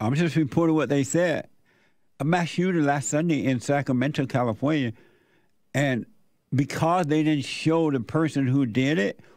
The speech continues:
or accused of doing it or allegedly did it, the first thought, it was a black person.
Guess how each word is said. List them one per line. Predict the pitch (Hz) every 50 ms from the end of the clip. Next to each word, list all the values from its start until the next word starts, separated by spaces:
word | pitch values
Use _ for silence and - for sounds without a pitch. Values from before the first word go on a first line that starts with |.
| _ -
or | - 135 127
accused | 123 117 - - 143 147 156 147 - 151
of | 147 120
doing | 139 143 151 160 165 175
it | 185
or | 180 - 107
allegedly | 104 104 107 113 123 139 131 156 156 151 156 156
did | 139 147 160 170 175
it, | 175 - - - _ _ - - - - - _ _ _ _ _ _ _ _ _ _ _ _ _ _ _ _ _ _
the | - 160
first | 143 - 190 196 180 -
thought, | - 208 208 202 147 - - - - - - _ -
it | 165
was | 196 226 214
a | 196
black | 156 147 175 202 - -
person. | - 185 165 113 - 104 90